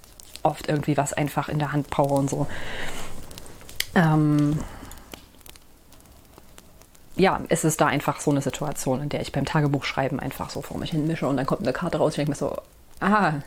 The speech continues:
<laughs> ja, das hab ich übersehen, das, da, da denke ich mal noch drüber nach.“ <laughs> Solche irgendwie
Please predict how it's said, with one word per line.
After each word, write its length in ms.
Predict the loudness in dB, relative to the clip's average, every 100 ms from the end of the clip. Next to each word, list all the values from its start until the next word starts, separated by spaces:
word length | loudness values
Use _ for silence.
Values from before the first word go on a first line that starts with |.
| 2
<laughs> 560 | 4 4 2 0 2
ja, 340 | 4 4 4 2
das 280 | 0 2
hab 140 | 0 0
ich 80 | 2
übersehen, 500 | 4 6 6 6 2
das, 380 | -2 -2 -10 0
da, 280 | 2 2 -2 -4 -8 -20 -2
da 100 | 0
denke 220 | 2 2
ich 80 | 2
mal 80 | 2
noch 120 | 0
drüber 220 | 2 2 4
nach.“ 320 | 4 2 2 0 2 0 2 -2
<laughs> 560 | -2 -8 -6 -8 -8
Solche 300 | 2 4 6
irgendwie 400 | 4 4 4 4